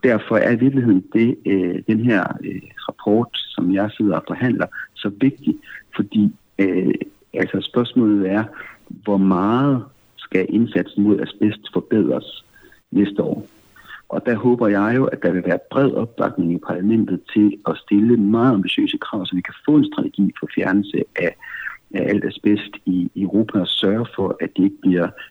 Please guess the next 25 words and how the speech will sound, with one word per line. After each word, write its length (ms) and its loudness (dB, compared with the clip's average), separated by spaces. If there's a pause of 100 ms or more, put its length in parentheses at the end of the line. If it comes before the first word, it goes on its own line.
(140)
bygningshåndværkere, 840 0
naboer 540 2
og 120 -4
vores 260 -2
børn 300 2
og, 280 -6 (300)
og 140 0
brugere 720 0
af, 360 -2
af, 540 -4 (380)
af 100 -8
offentlige 300 2
institutioner, 460 2
der 80 -2
kommer 220 -2
til 120 -4
at 80 0
blive, 320 2 (140)
øh, 160 0
renoveret 640 0
eller, 240 -8 (200)
eller, 320 -4 (680)
eller 160 -4
boliger 380 4
generelt, 540 -2